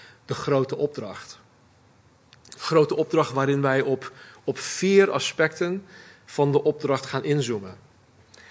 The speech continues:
Ik ga er vanmorgen dus niet dieper op in, maar wat ik nog wel even wil doen, is iets zeggen over het aspect van het maken van discipelen. Het maken van discipelen.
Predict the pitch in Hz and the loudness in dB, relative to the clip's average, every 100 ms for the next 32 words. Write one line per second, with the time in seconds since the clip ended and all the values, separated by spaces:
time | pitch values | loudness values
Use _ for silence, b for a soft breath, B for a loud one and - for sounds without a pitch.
0 | B B B B - 143 165 151 147 123 | B B B B -6 0 4 6 6 2
1 | - 151 175 170 151 131 151 123 135 123 | 0 2 2 2 0 0 0 0 -2 -2
2 | 110 127 143 185 170 156 156 143 139 135 | -2 2 2 4 4 2 0 -2 0 4
3 | 175 190 160 156 147 147 131 143 147 147 | 4 4 2 0 0 -2 0 0 -2 -4
4 | B B 131 - 147 - 156 - - 143 | B B -4 -4 -2 0 0 0 -2 0
5 | 131 135 131 - - 131 - 135 117 110 | 2 0 -2 -6 -4 -6 -4 -8 -8 -6
6 | 131 143 151 143 - 127 123 117 131 - | -2 -2 -2 -6 -8 -8 -4 -4 -4 -8
7 | 98 92 - _ _ _ _ _ _ _ | -12 -16 -20 _ _ _ _ _ _ _
8 | _ _ _ 113 127 139 135 - 120 113 | _ _ _ -10 -4 -4 -4 -8 -10 -8
9 | - 110 92 92 | -8 -10 -14 -18